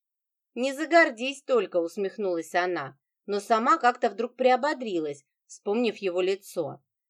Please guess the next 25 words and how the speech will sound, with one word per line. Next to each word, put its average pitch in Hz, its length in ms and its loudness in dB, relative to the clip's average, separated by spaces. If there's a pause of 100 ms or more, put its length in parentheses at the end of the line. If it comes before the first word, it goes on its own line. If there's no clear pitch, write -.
(140)
Такое 240 340 2
серьёзное, 208 680 -2
такое 226 400 0
интеллигентное 208 960 -4
всегда 190 440 -2
и 214 120 -2
везде. 190 580 -8 (540)
Но 214 180 -2
стоит 294 380 -4
им 247 120 4
остаться 254 460 0
вдвоём 226 520 0
в 262 40 -8
его 208 240 -2
тихой 240 380 -4
маленькой 214 460 -2
квартирке, 208 760 -4 (320)
недалеко 226 600 -2
от 202 180 2
метро, 226 420 0
улица, 196 460 -2
тысяча 196 420 -10
девятьсот 185 500 -8
пятого 196 440 -4
года, 190 480 -4